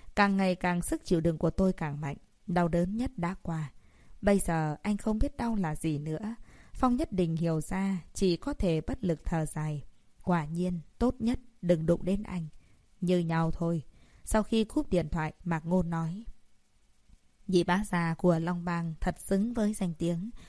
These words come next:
Nghe nói mặt mũi sưng tím, đã hai ba tháng không gặp. Chắc sẽ không gặp được người nào, sớm muộn gì thì cũng đưa đến bệnh viện để chỉnh nhan thôi."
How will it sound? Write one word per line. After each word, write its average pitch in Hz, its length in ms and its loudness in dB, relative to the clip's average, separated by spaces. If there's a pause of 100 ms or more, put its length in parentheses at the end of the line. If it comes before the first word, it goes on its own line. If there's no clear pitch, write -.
(240)
Nghe 185 160 2
nói 175 260 2
mặt 233 200 -2
mũi 180 180 2
sưng 180 240 0
tím, 180 340 0 (340)
đã 208 120 2
hai 208 200 2
ba 185 180 0
tháng 180 320 -2
không 190 220 0
gặp. 151 180 -6 (440)
Chắc 180 200 0 (200)
sẽ 208 100 2
không 214 240 -2
gặp 175 200 -2
được 170 220 0
người 175 160 0
nào, 156 320 -2
sớm 196 380 0
muộn 202 220 0
gì 165 260 0
thì 175 160 0
cũng 208 180 2
đưa 233 120 4
đến 226 180 0
bệnh 170 220 0
viện 156 200 2
để 156 100 -2
chỉnh 156 280 -4
nhan 175 240 -4
thôi." 170 260 -2